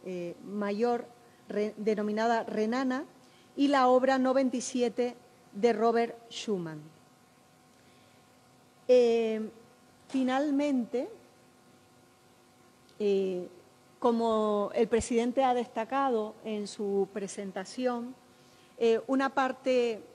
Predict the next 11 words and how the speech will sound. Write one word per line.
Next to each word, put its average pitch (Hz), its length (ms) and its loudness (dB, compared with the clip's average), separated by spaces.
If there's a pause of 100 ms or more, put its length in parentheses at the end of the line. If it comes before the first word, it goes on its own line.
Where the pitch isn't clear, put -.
muy 233 380 -2
importante 240 720 -4
de 190 200 -4
la 185 180 -4
actividad 202 540 -2
de 220 80 0
la 202 120 0
Orquesta 220 400 -6
Sinfónica 208 960 -8
de 185 180 -10
Tenerife 190 680 -8